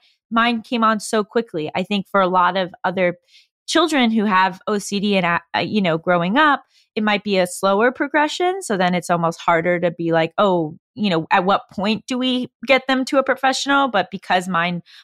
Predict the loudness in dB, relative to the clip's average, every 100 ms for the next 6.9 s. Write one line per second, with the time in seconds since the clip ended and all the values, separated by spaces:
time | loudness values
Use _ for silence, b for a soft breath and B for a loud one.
0 | -4 -2 0 0 0 -4 -2 -4 -4 -2
1 | -2 -2 0 0 2 0 0 -2 0 0
2 | 0 0 -2 -2 -2 -2 -8 -8 -8 -8
3 | -4 0 0 0 0 -2 -4 -14 B B
4 | B B B _ 2 4 4 2 -2 -8
5 | -10 _ 0 2 4 2 2 -2 -2 -2
6 | 0 2 2 0 -4 -6 -4 -4 -8